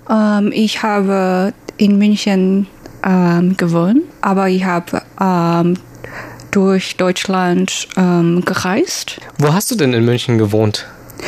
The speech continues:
Speaker 1: Ähm, in ein, am Studentenheim.
Speaker 2: Und das ging so einfach?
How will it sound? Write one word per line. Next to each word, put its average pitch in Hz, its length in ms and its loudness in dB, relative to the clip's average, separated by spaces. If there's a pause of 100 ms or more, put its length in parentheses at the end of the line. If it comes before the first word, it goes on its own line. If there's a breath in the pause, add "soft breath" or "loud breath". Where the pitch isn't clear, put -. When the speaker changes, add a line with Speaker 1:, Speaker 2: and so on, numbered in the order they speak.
(460 loud breath)
Speaker 1:
Ähm, 208 280 2
in 190 280 2
ein, 180 480 2 (440)
am 185 200 4
Studentenheim. 196 1300 0 (140)
Speaker 2:
Und 143 140 2
das - 140 -2
ging 110 200 2
so 202 160 0
einfach? 196 480 -2